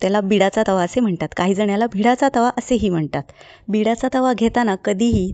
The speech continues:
तो जाडसर आणि वजन असलेला घ्यावा, म्हणजे वजनाला जड असलेला तवा खरेदी करा. आता हा बिडाचा तवा बाजारातून आणल्यावर त्याला एखाद्या नारळाच्या किशीने किंवा स्क्रबर येतो ना प्लास्टिकचा, त्याने स्वच्छ साबण लावून धुवून घ्या. हा बिडाचा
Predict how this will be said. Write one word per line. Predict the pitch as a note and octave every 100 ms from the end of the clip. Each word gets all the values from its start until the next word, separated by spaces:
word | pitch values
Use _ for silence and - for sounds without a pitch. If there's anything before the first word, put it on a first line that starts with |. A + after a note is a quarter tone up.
| -
तो | F#3+
जाडसर | F#3 F#3 F#3+ - A3
आणि | F#3 G3 A3+ - F3+
वजन | F3 G3+ B3 B3
असलेला | F#3+ F#3 F#3 F#3+
घ्यावा, | F3+ D3+ D3+ - -
म्हणजे | G3+ A3+
वजनाला | F#3 F#3 G3+ A3+ A3
जड | F3+ E3+ B3+
असलेला | G#3+ - F3 E3+ E3+ -
तवा | F3 D#3+ A3+
खरेदी | G3+ F3 F3+
करा. | F#3+ D3+ C#3 - -
आता | A#3+ G3+ G#3+
हा | - G#3+
बिडाचा | A3+ A#3 A#3 A#3+
तवा | G#3 F#3
बाजारातून | F#3 F#3 G3 G#3 -
आणल्यावर | F#3 G3 A#3 F#3+ F#3 -
त्याला | G#3 F#3 D#3 A3 _ _ G3
एखाद्या | F#3 A3 A#3
नारळाच्या | G3+ F#3+ F#3+ A3 C4+ C4
किशीने | A#3+ G#3+ E3+ E3 E3+ - _ -
किंवा | A3+ G3+ F#3+
स्क्रबर | - F#3+ F#3+ A3
येतो | G3+ F3
ना | G#3
प्लास्टिकचा, | G#3 F#3+ - F#3 - D3+ - _ _ _
त्याने | G#3+ G#3 F3+
स्वच्छ | A3 - A3 - A#3+
साबण | A#3+ G3 F#3+ A#3
लावून | G3 F#3 G#3
धुवून | F#3+ G#3+ G3+
घ्या. | F3+ D#3+ - -
हा | -
बिडाचा | B3+ B3+ B3